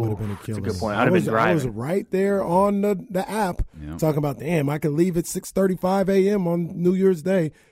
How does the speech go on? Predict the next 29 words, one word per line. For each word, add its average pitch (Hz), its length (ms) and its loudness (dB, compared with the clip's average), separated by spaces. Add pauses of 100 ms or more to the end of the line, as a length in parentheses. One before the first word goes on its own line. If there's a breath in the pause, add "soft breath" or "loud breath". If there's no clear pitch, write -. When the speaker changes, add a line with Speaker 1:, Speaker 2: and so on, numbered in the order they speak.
(120)
Speaker 1:
get 156 200 -2
back 180 240 -2
on 190 100 2
eleven 190 760 0 (380)
fi-, 196 140 6 (340)
fifteen 202 540 -2
P 196 320 2
M 151 220 0 (280 soft breath)
on 151 160 -2
New 156 100 2
Year's 156 200 0
Day, 160 140 -2
be 151 160 -2
right, 156 320 -6
just 139 260 -8
get 165 140 4
in 196 160 2
and 190 80 0
get 180 100 2
out." 190 240 -2
That 156 260 -4
would 120 220 -6
not 110 200 -4
have 98 80 -10
happened. 104 340 -8 (440 soft breath)
But, 143 280 0
Speaker 2:
You 185 80 8
Speaker 1:
um, 202 40 4
Speaker 2:
guys, 226 320 4